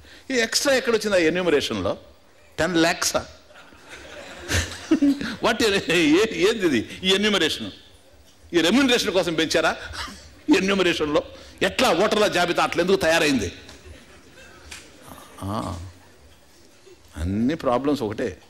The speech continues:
ఒక్కో చోట ఒక్కో రంగంలో ఒక్కోటి కనపడుతుంటాయి. యముడి దగ్గర ఈ problem. అప్పుడు వాళ్ళని పిలిచి తిడుతూ ఉండాడట. వాళ్ళలో ఒక leader ఉండాడు. ఇప్పుడు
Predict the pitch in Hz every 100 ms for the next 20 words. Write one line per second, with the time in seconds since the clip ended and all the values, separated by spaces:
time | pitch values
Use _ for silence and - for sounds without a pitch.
0 | - - - - - - - 90 120 113
1 | 156 156 139 117 127 135 107 101 107 113
2 | 104 90 78 - - - 127 143 151 135
3 | 143 113 117 104 80 - - - - -
4 | - - _ _ - - - - - -
5 | - - - - 165 - 190 185 170 143
6 | 160 160 - 139 165 131 98 80 - 80
7 | 90 135 175 180 170 131 127 156 135 110
8 | 85 76 - - - - - - - -
9 | - - - 76 98 - 92 78